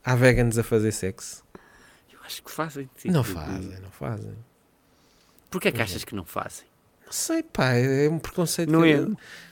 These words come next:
Speaker 1: um preconceito, não, não é um preconceito, é uma ideia concebida de, de veganas. Eh, ai, não, que
Speaker 2: Então
Speaker 1: nojo,
Speaker 2: achas
Speaker 1: que nojo.
Speaker 2: uma
Speaker 1: Mas
Speaker 2: vegana,
Speaker 1: isto é
Speaker 2: uma
Speaker 1: completamente
Speaker 2: mulher
Speaker 1: estúpido,
Speaker 2: vegana,
Speaker 1: não é?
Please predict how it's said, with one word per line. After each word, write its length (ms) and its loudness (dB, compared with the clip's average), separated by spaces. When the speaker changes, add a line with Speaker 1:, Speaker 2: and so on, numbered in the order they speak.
Speaker 1:
um 60 -2
preconceito, 920 0
não, 140 -2
não 200 2
é 40 4
um 60 2
preconceito, 460 -2
é 40 2
uma 160 0
ideia 300 4
concebida 760 -2
de, 360 2
de 140 0
veganas. 920 2
Eh, 640 4
ai, 1300 -6
não, 380 -12
que 140 -12
Speaker 2:
Então 240 2
Speaker 1:
nojo, 100 10
Speaker 2:
achas 460 0
Speaker 1:
que 80 -12
nojo. 260 -8
Speaker 2:
uma 220 4
Speaker 1:
Mas 100 2
Speaker 2:
vegana, 340 8
Speaker 1:
isto 100 2
é 40 4
Speaker 2:
uma 80 4
Speaker 1:
completamente 400 4
Speaker 2:
mulher 240 12
Speaker 1:
estúpido, 180 6
Speaker 2:
vegana, 300 8
Speaker 1:
não 80 0
é? 20 -14